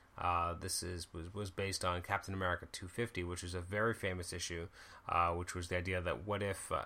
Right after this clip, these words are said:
and I, I think it was Roger Stern and Ro-, and John Byrne doing, um, their idea was, well,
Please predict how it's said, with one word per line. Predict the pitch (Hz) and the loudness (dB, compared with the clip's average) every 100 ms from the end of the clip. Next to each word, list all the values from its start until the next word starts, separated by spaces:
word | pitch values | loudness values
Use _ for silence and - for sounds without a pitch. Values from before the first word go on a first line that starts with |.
| - | -4
and | 92 | -4
I, | 82 | -4
I | - - - - | -6 -14 -20 -8
think | 127 147 | -4 -2
it | |
was | 101 | 0
Roger | 104 104 110 | 6 6 6
Stern | 110 - 101 101 107 113 | 2 2 4 4 4 4
and | 98 90 85 - - - | 2 0 -4 -10 -10 4
Ro-, | 101 101 104 | 6 6 0
and | 98 | 0
John | 101 98 92 | 2 2 4
Byrne | 92 95 104 - - - | 4 4 0 -6 -16 -4
doing, | 104 101 | 0 2
um, | 92 87 85 82 71 - 120 | 2 2 2 -2 -6 -12 -4
their | 110 113 95 | 2 4 4
idea | 95 92 120 117 | 4 2 4 4
was, | 95 92 90 90 | 4 2 2 0
well, | 87 | -4